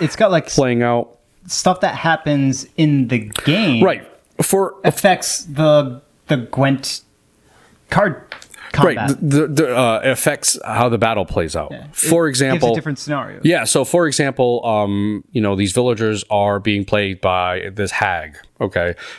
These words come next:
Speaker 2: So that actual hag is kind of, it's, it's an actually side quest,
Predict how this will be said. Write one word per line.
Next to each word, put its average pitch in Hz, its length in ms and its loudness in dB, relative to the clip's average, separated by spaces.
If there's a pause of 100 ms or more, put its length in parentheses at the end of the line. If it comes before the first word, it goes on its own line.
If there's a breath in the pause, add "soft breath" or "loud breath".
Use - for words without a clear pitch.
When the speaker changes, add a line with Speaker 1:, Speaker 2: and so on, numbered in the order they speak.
Speaker 2:
So 90 640 0
that 131 240 0
actual 117 420 -2
hag 120 300 0
is 101 160 -2
kind 156 220 -2
of, 110 80 -2
it's, 107 340 -6
it's 107 160 0
an 113 100 0
actually 107 360 -2
side - 320 0
quest, 82 340 -4